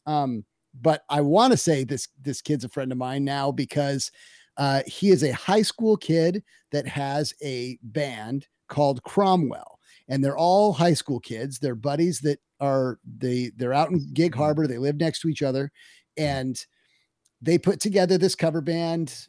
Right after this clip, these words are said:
Speaker 1: You know, his parents called me and said, "Hey, they're playing their first, you know, you know, bar gig out here." They played a couple gigs before, but this is, like, their first three-hour, um,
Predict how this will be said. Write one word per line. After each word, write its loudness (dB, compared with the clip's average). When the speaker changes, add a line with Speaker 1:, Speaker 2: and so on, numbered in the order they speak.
Speaker 1:
You -4
know, 0
his -2
parents 0
called 0
me 2
and 0
said, -2
"Hey, 6
they're 2
playing -2
their -4
first, 0
you -2
know, 2
you -4
know, 0
bar 2
gig 2
out 4
here." 0
They 4
played 0
a -8
couple -4
gigs -4
before, -2
but -4
this 0
is, -4
like, 4
their 2
first 0
three-hour, 0
um, 0